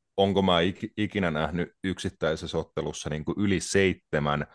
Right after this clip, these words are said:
maali odottamaa, ja tosiaan, että jos ne pilkutkin siitä niinku ottaisi pois, niin se on silti joku viisi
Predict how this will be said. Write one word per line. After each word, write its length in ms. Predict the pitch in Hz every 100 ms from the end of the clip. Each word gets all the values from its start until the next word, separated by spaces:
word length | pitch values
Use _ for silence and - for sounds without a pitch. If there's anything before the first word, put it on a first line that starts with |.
| - - - _
maali 400 | 82 90 85 85
odottamaa, 600 | 82 82 - 82 78 78
ja 100 | 76
tosiaan, 460 | 78 78 85 80 76
että 140 | -
jos 140 | 78 85
ne 80 | 78
pilkutkin 500 | 92 92 87 - 80
siitä 320 | - 78 76
niinku 140 | 76 76
ottaisi 480 | - - 71 - -
pois, 600 | 90 92 82 78 - - _
niin 260 | 80 73 73
se 140 | -
on 180 | 78 76
silti 600 | - 92 90 82 78 76 _ _ _ _ _ _ _
joku 400 | - 65 - 82 67
viisi 320 | 82 82 -